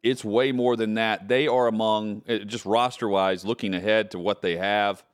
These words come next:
uh, in the offseason and the rebuild and all this, uh, among the, the worst spots in the A F C. And they're not just am-, among the worst in their division. They're looking at, like, a top five pick right now.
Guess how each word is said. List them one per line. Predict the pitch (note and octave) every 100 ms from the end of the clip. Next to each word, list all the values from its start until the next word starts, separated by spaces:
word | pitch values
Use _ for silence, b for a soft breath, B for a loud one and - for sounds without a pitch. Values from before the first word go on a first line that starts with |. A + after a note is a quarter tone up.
| _ _ _ _
uh, | F#2 F#2
in | F#2+
the | F#2+
offseason | G#2+ G#2+ - A2 G#2+ G#2+
and | F#2 F2+
the |
rebuild | F2 A2 G#2 G#2+ G#2+
and | F#2+
all | G2+
this, | F#2+ D#2+ - _
uh, | F2+ - -
among | A2+ A2 A#2
the, | G#2 F2 - _ _ -
the | A#2+
worst | G2 F#2+ B2 C#3
spots | - - B2+ B2+ A#2+
in |
the | G2+ G#2 A#2
A | G2
F |
C. | - - B2+ F#2+ E2 - _ _ _ _
And | -
they're | A#2
not | E3+ F3+
just | C#3 C3+ C#3
am-, | A2+
among | A#2+ A#2 C3
the | A#2
worst | G2+ B2+ C3 -
in | G#2+
their | G#2
division. | F#2+ G2 D3 B2 G2+ - G#2
They're | C#3+
looking | A3+ G#3+ F#3 C#3
at, | A#2
like, | A#2 F#2
a |
top | D#2+ B2+ C#3 -
five | A#2+ B2+ A2 -
pick | B2+ -
right | F2 D2
now. | C#2+ A#1+